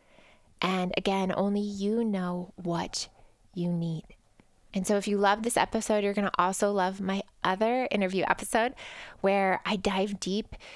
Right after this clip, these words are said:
into this topic with Libby Crow, which is called How to Prevent Burnout for Good Through Self-Care.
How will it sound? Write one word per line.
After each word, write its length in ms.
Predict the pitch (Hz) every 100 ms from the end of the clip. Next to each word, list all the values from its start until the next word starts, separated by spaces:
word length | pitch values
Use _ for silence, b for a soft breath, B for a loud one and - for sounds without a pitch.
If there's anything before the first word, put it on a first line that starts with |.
| B B
into 180 | 247
this 180 | 285 269
topic 480 | - 175 - 170 - -
with 360 | 190 180 180 185
Libby 320 | 185 180 202
Crow, 460 | - 165 160 240 - B B B B B
which 200 | B 196
is 120 | 190 -
called 440 | - 180 180 185
How 400 | - - 196 214
to 160 | 247 240
Prevent 680 | - 202 175 170 233 - -
Burnout 360 | 190 196 202
for 160 | - 214
Good 380 | 196 165 175 208
Through 180 | - 175
Self-Care. 800 | - - 147 - - - -